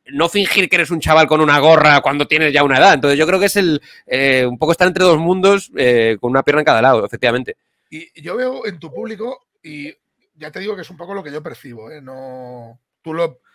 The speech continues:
Speaker 2: tú lo sabrás mejor que los tienes todos los días, pero sí que veo que tienes un público realmente, no sé si decir, poco interesado en asuntos políticos y demás,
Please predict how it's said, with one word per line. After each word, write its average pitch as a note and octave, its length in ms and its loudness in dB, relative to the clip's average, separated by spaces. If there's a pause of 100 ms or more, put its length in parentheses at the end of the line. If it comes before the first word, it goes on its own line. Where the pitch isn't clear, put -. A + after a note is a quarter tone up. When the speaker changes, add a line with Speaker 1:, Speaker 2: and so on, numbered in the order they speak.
(160)
Speaker 2:
tú D#3+ 120 -14
lo E3 80 -6
sabrás D#3+ 280 -4
mejor D#3 260 -8
que D3+ 80 -10
los B2+ 160 -10
tienes C3+ 220 -16
todos C3 220 -10
los B2 160 -12
días, A#2+ 300 -20 (420)
pero C#3+ 160 -10
sí E3 100 -16
que G#3 100 -6
veo A#3+ 120 -6
que A3 100 -10
tienes G3+ 220 -14
un F#3+ 100 -14
público F#3+ 500 -14 (1120)
realmente, F#3+ 1080 -6 (100)
no F#3+ 160 -12
sé A#3 140 -10
si B3 100 -6
decir, E3+ 460 -10 (180)
poco F#3+ 220 -12
interesado F#3+ 600 -8
en D3 100 -12
asuntos D#3 360 -16
políticos E3 580 -14
y D3 60 -16
demás, D#3+ 360 -14